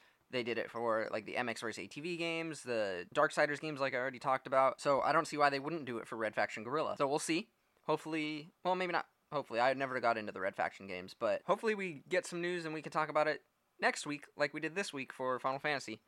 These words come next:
Anyways, on to the last bit of new releases, game announcements, game delays, game studios. We have sad news. We Happy Few was delayed till the summer.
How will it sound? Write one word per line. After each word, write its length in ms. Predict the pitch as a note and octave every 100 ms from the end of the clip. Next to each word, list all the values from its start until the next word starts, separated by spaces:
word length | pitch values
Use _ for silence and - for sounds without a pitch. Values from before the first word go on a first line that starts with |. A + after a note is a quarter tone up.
| _
Anyways, 500 | - F#3+ F#3+ F#3+ E3+ -
on 120 | D#3+
to 60 | D#3+
the 100 | D3
last 540 | D3 D#3 D3+ - - -
bit 220 | C#3+ C#3+ -
of 360 | C3+ C3+ B2+ A#2 -
new 160 | E3
releases, 480 | E3 D#3 D3 D#3 C#3
game 260 | - C#3 C#3
announcements, 720 | C#3 C3+ B2+ C#3 C3 B2+ - -
game 240 | B2 C3
delays, 540 | A#2 B2 A#2+ A#2 A2
game 260 | - A2+ A2+
studios. 760 | - B2 A2+ G#2+ G#2 G#2 G#2+ -
We 120 | E3
have 340 | F3+ F3 D#3 -
sad 300 | - D#3+ C#3
news. 340 | B2+ B2 - - _ -
We 140 | D#3+
Happy 200 | E3+ E3+
Few 300 | - D#3+ D3+
was 320 | B2+ C3+ C#3
delayed 480 | C3+ C3+ A2+ A2 - _ -
till 380 | - C3+ B2+ B2
the 160 | A#2+
summer. 580 | - - - D3+ A2+ G#2+